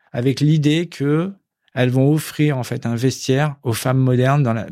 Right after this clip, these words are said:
dans toute la versatilité de la vie des femmes d'aujourd'hui. T'as besoin de vêtements qui accompagnent ta vie, qui te permettent vite d'a-, d'avoir, euh,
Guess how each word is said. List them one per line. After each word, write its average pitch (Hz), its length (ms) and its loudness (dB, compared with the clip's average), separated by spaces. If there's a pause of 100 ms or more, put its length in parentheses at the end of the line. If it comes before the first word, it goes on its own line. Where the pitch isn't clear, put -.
(120)
dans 123 220 -4
toute 135 180 -4
la 127 100 2
versatilité 135 960 0
de 127 80 -2
la 123 100 0
vie 120 180 0
des 131 140 0
femmes 127 300 0
d'aujourd'hui. 113 640 -4 (1000)
T'as 127 120 2
besoin 131 260 2
de 160 60 4
vêtements 131 420 2
qui 156 140 -2
accompagnent 139 480 2
ta 123 140 -2
vie, 135 280 -2
qui 117 160 -8
te - 60 -16
permettent 127 340 0
vite 156 260 -4
d'a-, 123 120 2
d'avoir, 120 460 0
euh, 104 60 -2